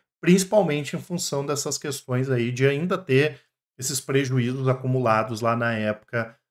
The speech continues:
da M P X, fora que foi uma empresa que, em termos de governança, melhorou bastante, né, com alguns ges-, gestoras, como o caso da Dynamo e outras aí, Atmos, né, que, enfim, ah, ah, ajudaram bastante aqui pra gente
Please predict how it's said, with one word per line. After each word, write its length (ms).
da 160
M 120
P 180
X, 320
fora 320
que 60
foi 140
uma 100
empresa 420
que, 80
em 60
termos 260
de 80
governança, 880
melhorou 720
bastante, 720
né, 300
com 240
alguns 300
ges-, 260
gestoras, 800
como 180
o 20
caso 280
da 100
Dynamo 480
e 80
outras 420
aí, 180
Atmos, 520
né, 180
que, 200
enfim, 440
ah, 540
ah, 80
ajudaram 440
bastante 520
aqui 160
pra 160
gente 580